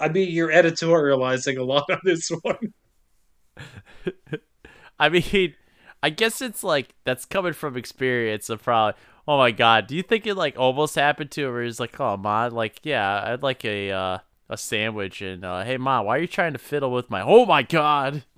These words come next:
Speaker 2: <laughs>
Speaker 1: I think it's better if it was, like, James Earl Jones or something, and he was
Speaker 2: <laughs>
Speaker 1: like, "Oh my God, oh no, it's the sex demon."
Speaker 2: <laughs>
Speaker 1: I just realized James Earl Jones wouldn't be walking downtown in boxer shorts.
Speaker 2: His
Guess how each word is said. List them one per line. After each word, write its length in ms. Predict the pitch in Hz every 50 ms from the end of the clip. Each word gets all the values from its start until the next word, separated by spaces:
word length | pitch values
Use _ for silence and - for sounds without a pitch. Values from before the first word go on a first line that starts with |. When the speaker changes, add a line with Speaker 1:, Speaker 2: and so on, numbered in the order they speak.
| - -
Speaker 2:
<laughs> 100 | 175 - _ _ _ _ -
Speaker 1:
I 80 | 160
think 200 | 180 190 233 214
it's 140 | 196 180 170 -
better 280 | - 156 156 165 170
if 100 | 175 160
it 80 | 151 143
was, 180 | 139 143 143
like, 160 | - 147 139 135
James 380 | - 143 139 139 139 139 139
Earl 160 | 147 139 135
Jones 400 | 131 127 127 123 120 127 147 151
or 80 | 170 170
something, 400 | 175 - 180 175 185 180 185 185
and 100 | 180 170
he 100 | 180 214
was 80 | 240 220
Speaker 2:
<laughs> 80 | 208 -
Speaker 1:
like, 260 | 233 233 240 247 240 - - - -
"Oh 200 | 381 415 440 415 415
my 200 | 427 427 415 415 403 403
God, 360 | 381 370 359 349 - 302 - -
oh 260 | 277 311 330 330 320 311
no, 280 | 302 294 269 247 233 233
it's 180 | 262 254 - -
the 140 | 330 320
sex 400 | 240 - - 427 381 247 202 - -
demon." 520 | - 262 240 - - 180 185 180 - - - _ _ _ _ _
Speaker 2:
<laughs> 80 | 247 - - 170 - - - - - - - - - - - - _ _ - -
Speaker 1:
I 60 | -
just 260 | 233 247 240 233 -
realized 440 | 269 247 240 220 214 202 202 196 -
James 300 | - 247 247 247 240 269
Earl 160 | 226 190 180
Jones 380 | 165 - 170 170 160 160 160 170
wouldn't 240 | 170 170 165 147 -
be 120 | 160 156
walking 380 | 147 143 151 160 165 - 175 160
downtown 560 | 131 156 151 151 151 151 - 175 165 170 170
in 100 | 160 147 131
boxer 440 | 147 147 151 170 165 - 202 208
shorts. 640 | 196 - - 220 214 220 247 262 226 - - - - - - - - - _ _
Speaker 2:
His 80 | _